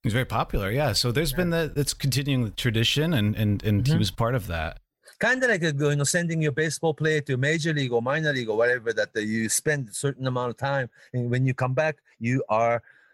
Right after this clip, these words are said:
Speaker 2: becoming your own star kind of thing.
Speaker 1: Hmm.
Speaker 2: And so
Speaker 1: So
Speaker 2: Tenryu was sent to Amarillo, Texas, and that's where he debuted. And his first match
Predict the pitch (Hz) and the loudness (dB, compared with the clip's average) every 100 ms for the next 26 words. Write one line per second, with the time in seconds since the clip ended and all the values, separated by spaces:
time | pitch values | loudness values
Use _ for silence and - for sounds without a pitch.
0 | _ 113 113 107 104 92 - 101 95 90 | _ -6 -4 -4 -4 -8 -10 -2 -2 0
1 | 95 90 80 - 92 73 - - 82 - | 0 -2 -4 -4 -4 -6 -10 -12 -12 -8
2 | - 143 98 80 82 - _ _ _ _ | -2 0 0 -4 -12 -20 _ _ _ _
3 | _ _ _ _ - 160 123 120 120 208 | _ _ _ _ -2 0 2 2 2 0
4 | 107 202 175 - 165 123 _ _ _ _ | 2 2 2 0 0 -2 _ _ _ _
5 | _ - 135 123 117 110 101 104 135 139 | _ -2 0 2 0 -4 -6 -4 -4 -2
6 | 135 123 - 143 - 127 113 107 135 139 | 0 0 0 -4 -4 -6 -4 -2 -2 -2
7 | 127 113 113 113 110 107 110 85 69 _ | -2 -2 -2 0 0 0 0 -2 -8 _
8 | - - _ - 117 117 110 107 - _ | -20 -20 _ -4 -2 0 -2 -8 -12 _
9 | _ - 180 220 - 180 196 196 165 160 | _ -2 0 0 -2 0 0 0 0 0
10 | 160 - - | 0 -2 -8